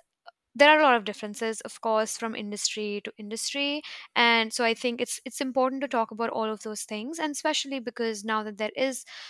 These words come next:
such fandom in the sport, unfortunately, that has led to a lot of misinformation in the sport as well.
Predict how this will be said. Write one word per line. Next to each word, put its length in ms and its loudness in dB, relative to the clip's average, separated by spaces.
such 480 4
fandom 680 2
in 120 -6
the 100 -4
sport, 520 -4
unfortunately, 760 -4
that 180 -4
has 160 -6
led 220 0
to 120 -6
a 20 -6
lot 140 -2
of 80 -8
misinformation 840 -4
in 100 -10
the 80 -10
sport 380 -4
as 160 -10
well. 280 -8